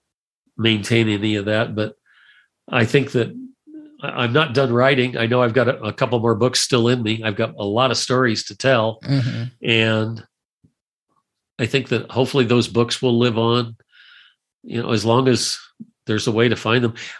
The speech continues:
Speaker 1: Have you ever wondered, I'm gonna go off on a limb here with you. Have you ever wondered if there has been a civilization on Earth long before we got here? Because the, the planet's been here a billion years, right?
Speaker 2: Mm-hmm.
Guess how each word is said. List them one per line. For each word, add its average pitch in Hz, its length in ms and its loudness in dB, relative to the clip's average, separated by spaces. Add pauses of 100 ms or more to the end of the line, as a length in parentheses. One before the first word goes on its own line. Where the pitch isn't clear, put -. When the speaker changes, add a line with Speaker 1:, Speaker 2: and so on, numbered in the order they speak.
(380)
Speaker 1:
Have 156 180 0
you 160 140 0
ever 214 220 0
wondered, 135 480 2
I'm 117 120 -4
gonna 113 160 0
go 107 180 0
off 107 200 2
on 101 140 0
a 98 100 -4
limb 98 260 -2
here 90 180 -8
with 87 240 -8
you. - 80 -16 (580)
Have 135 140 0
you 165 100 4
ever 226 200 0
wondered 135 460 4
if 123 360 -2
there 113 140 0
has 107 160 -2
been 123 160 -2
a 131 60 0
civilization 117 840 0
on 107 200 -4
Earth 110 380 -4
long 110 360 0
before 107 420 -2
we 101 160 -2
got 107 240 0
here? 113 200 -2 (680)
Because 135 260 2
the, 131 260 -4
the 151 100 -4
planet's 214 400 2
been 175 140 2
here 135 160 2
a 117 60 2
billion 113 360 2
years, 101 340 -4
right? 107 180 -4
Speaker 2:
Mm-hmm. 131 380 -4